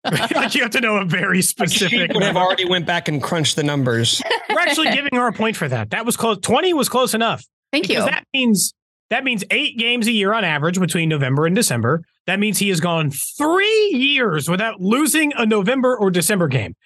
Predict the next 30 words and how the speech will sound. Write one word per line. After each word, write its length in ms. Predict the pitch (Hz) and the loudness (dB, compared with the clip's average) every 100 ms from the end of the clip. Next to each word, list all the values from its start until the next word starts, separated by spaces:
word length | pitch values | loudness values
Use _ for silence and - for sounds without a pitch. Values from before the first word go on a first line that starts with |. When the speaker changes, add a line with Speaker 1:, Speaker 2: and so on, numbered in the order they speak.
| _ _ - | _ _ -4
Speaker 1:
And 120 | 233 | -2
you're 100 | 311 | 0
gonna 100 | 285 | 0
tell 280 | - 320 302 | 0 0 0
me 140 | 220 | 0
he 140 | 202 202 | 0 0
has 180 | 190 | -2
a 180 | 175 156 - | -2 -4 -2
three-game 500 | 220 302 262 226 254 | 0 0 0 -2 2
lead 380 | 208 220 294 - _ _ _ _ - | 2 2 0 -6 _ _ _ _ -2
in 140 | 220 | 0
the 80 | 202 | 2
middle 440 | 170 185 254 302 | 4 2 2 2
of, 140 | 277 254 | 0 0
or 160 | 208 214 | 0 0
at 80 | 180 | 0
the 200 | 175 208 | 0 0
end 140 | 403 | 0
of 100 | 226 | 0
November. 380 | 147 131 123 95 | 0 -2 -2 -2
He's 120 | 135 | -2
got 180 | 190 208 | -2 -2
a 40 | 151 | -4
three-game 720 | 262 311 359 247 247 254 214 | -2 0 0 0 -2 0 0
lead 320 | 196 208 226 | 2 0 -2
on 200 | - 185 | 0 0
hi-, 140 | 180 190 | 0 -2
on 160 | 190 190 | 0 2
the 80 | 180 | 2
division, 560 | 151 156 196 247 269 | 2 0 0 -2 -6